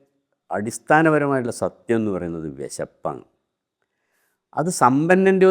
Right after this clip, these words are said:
ദരിദ്രൻ്റെയോ എന്നുള്ള വ്യത്യാസമൊന്നുമില്ല. സമൂഹത്തിൽ പൊതുവെ ഇപ്പോൾ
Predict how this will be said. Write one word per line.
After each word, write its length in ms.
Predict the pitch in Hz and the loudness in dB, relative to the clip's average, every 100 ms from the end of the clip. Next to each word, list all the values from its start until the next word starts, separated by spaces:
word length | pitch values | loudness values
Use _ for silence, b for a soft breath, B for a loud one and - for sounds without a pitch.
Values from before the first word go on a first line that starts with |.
| 175 | 4
ദരിദ്രൻ്റെയോ 560 | 156 151 147 156 156 151 | 2 0 0 0 2 2
എന്നുള്ള 220 | 147 131 | 2 0
വ്യത്യാസമൊന്നുമില്ല. 600 | 113 98 - 76 62 - - _ 98 | 0 -2 -4 -8 -14 -18 -20 _ -6
സമൂഹത്തിൽ 380 | 127 165 185 180 131 | -4 -4 -4 -4 -4
പൊതുവെ 380 | 120 135 139 101 - _ - 95 | -2 2 2 0 -6 _ -14 -12
ഇപ്പോൾ 200 | 101 107 | -6 -4